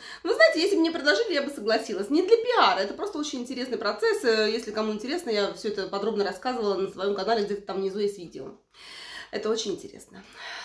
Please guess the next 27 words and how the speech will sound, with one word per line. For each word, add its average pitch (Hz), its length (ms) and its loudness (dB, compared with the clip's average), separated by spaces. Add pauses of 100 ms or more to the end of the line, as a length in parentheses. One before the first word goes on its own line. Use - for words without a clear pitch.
(160)
Так, - 320 -6
и 285 400 4 (300)
мама 277 400 6
Аллочка 202 340 2
Зажигалочка, 226 580 -4
как 311 140 -4
она 285 100 -2
тебя 285 120 -6
назвала, 226 540 2
себя 220 200 0
назвала, 220 380 4
очень 233 220 -2
яркая 196 420 2
женщина. 285 520 2
Она 320 200 4
все, - 280 -2
она 214 360 2
и 185 240 -6
певица, 262 800 0 (280)
и 208 80 -10
дизайнер, 262 800 2
и 196 180 -4
стилист, 277 640 -2
и 202 140 2
парикмахер, 254 760 2
и, 180 480 -6
ну, 226 260 -10